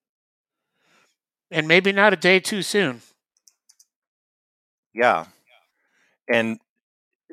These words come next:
Speaker 2: w-, what do you mean when you say not a day too soon?
Speaker 1: If we could have,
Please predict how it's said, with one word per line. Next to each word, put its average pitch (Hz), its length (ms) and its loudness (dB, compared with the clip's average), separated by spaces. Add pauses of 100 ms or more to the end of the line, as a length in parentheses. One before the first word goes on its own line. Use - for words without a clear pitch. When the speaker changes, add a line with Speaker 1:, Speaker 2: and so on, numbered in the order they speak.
(140)
Speaker 2:
w-, 139 180 -14
what 135 160 0
do 131 60 0
you 123 60 0
mean 123 260 2
when 110 120 0
you 104 60 -2
say 104 260 2
not 101 220 2
a 92 60 0
day 95 220 2
too 90 240 -10
soon? 90 540 -4 (1700)
Speaker 1:
If - 180 -4
we 165 160 2
could 165 160 2
have, 147 240 0